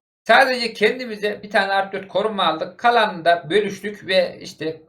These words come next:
diğer kalan, arta kalan kan taşı filan fistan da arkadaşımıza verdik. Cadı bu adam açmıştı çünkü.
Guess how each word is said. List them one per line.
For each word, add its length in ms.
diğer 260
kalan, 240
arta 280
kalan 280
kan 240
taşı 240
filan 220
fistan 380
da 300
arkadaşımıza 720
verdik. 420
Cadı 340
bu 100
adam 240
açmıştı 480
çünkü. 520